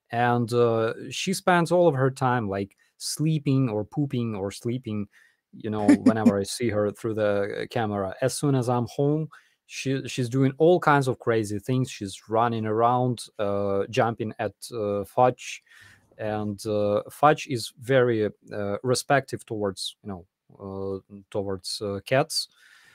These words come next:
Speaker 1: Uh, he tends to keep his distance and stuff. Uh,
Speaker 2: Huh.
Speaker 1: yeah, bu-, but he was happy to see her, of course. And, uh, she jumps at him, she steals his food and stuff,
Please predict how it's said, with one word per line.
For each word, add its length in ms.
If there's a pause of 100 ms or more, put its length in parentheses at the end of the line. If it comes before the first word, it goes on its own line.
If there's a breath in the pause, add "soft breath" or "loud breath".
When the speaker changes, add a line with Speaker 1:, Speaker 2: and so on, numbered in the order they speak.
(280 soft breath)
Speaker 1:
Uh, 180
he 1000
tends 260
to 100
keep 260
his 180
distance 640
and 160
stuff. 480 (320)
Uh, 440
Speaker 2:
Huh. 240 (520)
Speaker 1:
yeah, 140
bu-, 420
but 200
he 160
was 180
happy 280
to 140
see 220
her, 160
of 140
course. 260 (880 soft breath)
And, 600
uh, 320 (640)
she 220
jumps 460
at 240
him, 260
she 200
steals 400
his 260
food 540
and 160
stuff, 480